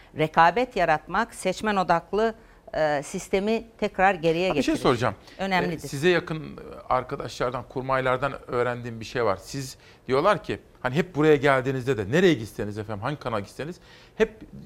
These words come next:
Speaker 2: Cumhurbaşkanı'na da dedin, liderler zirvesi, liderler
Speaker 1: Evet.
Speaker 2: zirvesi, memleket masası. Şimdi duy-, duyumlarım doğru ise siz diyorsunuz ki, "Bir kere daha çağrıda bulunacağım ama yapmazlarsa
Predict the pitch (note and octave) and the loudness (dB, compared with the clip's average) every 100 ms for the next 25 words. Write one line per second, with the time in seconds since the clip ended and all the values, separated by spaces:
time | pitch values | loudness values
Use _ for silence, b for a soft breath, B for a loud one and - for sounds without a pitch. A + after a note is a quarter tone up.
0 | - D3 B2 D3+ D3+ C#3 D#3 D3+ C3+ A2 | -18 -10 -4 0 0 0 -2 0 0 -4
1 | G2 G2+ G2+ C3+ C#3 C#3+ C#3 C3+ B2 C3 | -8 -8 -4 0 0 0 0 -2 -2 -4
2 | C3 D3 C3 C3 C3 B2+ C3 B2 F#3+ - | -4 -4 -6 -2 -2 0 -2 0 0 0
3 | - B2+ B2+ C3 C#3+ C3+ C3 B2+ B2 C3+ | -2 -6 -4 -4 -6 -4 -6 -4 -6 -4
4 | C3+ - B B B B - - F#3 F#3+ | -6 -8 B B B B -14 -8 -6 -4
5 | A#2+ D3 D#3 E3 - C3+ C#3+ D#3 D#3+ D#3 | -2 -2 0 -4 -6 -4 -2 -2 0 -2
6 | D3+ C#3+ D3+ F3 - A2+ - C3+ A#2+ D#3 | 0 2 2 0 -2 -8 -8 -10 -6 -6
7 | G3+ F3 - A#2 - b b - G#2+ - | -6 -10 -8 -10 -10 b b -14 -10 0
8 | D#3+ D#3+ E3+ E3 E3+ D#3+ D#3+ D#3+ D#3 E3 | 2 4 2 0 -2 -2 -2 -4 -4 -4
9 | D#3 C3 B2+ B2+ - C#3+ C#3+ D#3+ - | -4 -4 -2 -2 0 0 0 0 -2